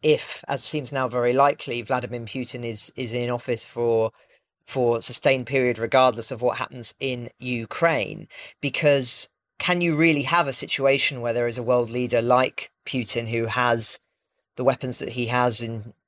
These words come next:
terms of nuclear cre-, capabilities and, uh, in, you know, involved in very high-profile peace talks, we hope, at some stage, or, um, that, that will bring about an end to the war. Obviously, we hope in a, in a direction of the, the one that, that, that, that, that keeps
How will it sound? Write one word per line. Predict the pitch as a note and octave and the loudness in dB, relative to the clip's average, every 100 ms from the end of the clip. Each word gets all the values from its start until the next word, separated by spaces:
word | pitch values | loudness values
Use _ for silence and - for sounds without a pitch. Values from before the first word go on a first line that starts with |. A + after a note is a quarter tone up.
| - | -8
terms | C3+ B2 A2+ | -4 -2 0
of | A#2 G#2+ - - | -2 -4 -10 -12
nuclear | C3 - - B2 | -8 -4 0 0
cre-, | - B2 | 2 0
capabilities | - C3+ B2+ B2+ B2+ B2 C3+ B2 B2 A2+ - | 2 0 2 4 4 4 0 0 0 -2 -4
and, | A#2+ A2+ A2 A2 - - - | -2 -2 -4 -8 -12 -12 -12
uh, | - - - | -10 -12 -14
in, | - C3+ A2 - | -8 -8 -6 -6
you | B2+ B2+ | -2 0
know, | A#2 | 2
involved | A#2 A#2 B2+ B2+ A2+ | 2 4 4 4 0
in | A2+ A#2 | -2 2
very | C#3+ C#3 | 4 4
high-profile | A#2 A#2+ A#2 C3+ A#2+ - A#2 | 4 -2 -4 0 0 0 -4
peace | - - D#3 - | -4 -6 -2 -2
talks, | - B2 - - - | -2 -4 -6 -8 -6
we | A#2 | -4
hope, | G#2 A#2+ D3+ - | 2 2 2 -6
at | - | -2
some | - B2 | 0 0
stage, | A2+ - B2+ C3+ D3+ | -2 2 4 4 0
or, | A#2+ A2+ A2 - - - - | 0 2 0 -6 -16 -16 -2
um, | C3 B2 B2 - | 2 2 0 -2
that, | C3+ B2 | 0 4
that | C3 - | 4 2
will | B2 | -2
bring | A#2 B2+ | 2 2
about | B2 B2 B2 | 4 4 4
an | C3 | 2
end | B2+ B2 | -2 -4
to | - | -4
the | |
war. | A#2+ B2+ B2 | 2 6 6
Obviously, | C3 A2+ A#2+ | 6 2 -2
we | A#2+ | 0
hope | A#2+ A#2+ A#2+ | 0 0 -4
in | |
a, | A#2 | -8
in | - A#2+ | -8 -8
a | |
direction | A2+ A#2+ - - A#2 | -2 -2 0 -4 -4
of | A2+ G#2 - | -6 -8 -8
the, | A#2+ | -8
the | - | -6
one | A2+ A#2 | -4 -2
that, | A2+ - | -4 -8
that, | - A#2+ | -8 -8
that, | - C3 - | -6 -8 -8
that, | - - | -10 -8
that | - | -8
keeps | - C3 - | -6 -6 -6